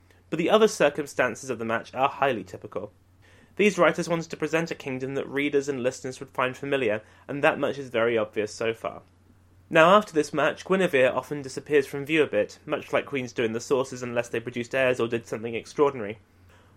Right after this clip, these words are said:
What I'm going to do then is not go through a potted history of Guinevere's life, but instead focus on the key events that interested our writers, and in so doing, I will relate them to real-life queens that we know and love.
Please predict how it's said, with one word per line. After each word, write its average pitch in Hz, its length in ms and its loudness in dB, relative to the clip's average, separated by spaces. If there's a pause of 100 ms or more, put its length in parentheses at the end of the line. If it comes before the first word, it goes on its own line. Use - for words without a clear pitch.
What 180 100 8
I'm 190 80 4
going 185 160 2
to 180 100 -6
do 202 200 4
then 156 240 6
is 151 160 0
not 190 180 2
go 180 100 2
through 156 220 0
a 135 40 0
potted 139 320 -8
history 143 340 0
of 131 100 -6
Guinevere's 123 460 -2
life, 127 440 0
but - 120 0
instead 170 360 0
focus 143 400 -2
on 151 140 -4
the 147 80 -2
key - 240 -2
events 135 380 0
that - 120 -4
interested 135 520 -6
our 117 180 4
writers, 127 500 -2 (360)
and 156 80 -2
in 156 80 0
so 139 180 0
doing, 151 380 6 (180)
I 143 120 2
will 151 140 6
relate 147 440 4
them 127 200 0
to 139 140 -12
real-life 139 460 0
queens 113 340 -2
that - 140 -6
we 123 100 -6
know 104 160 -2
and 101 160 -4
love. 92 240 -2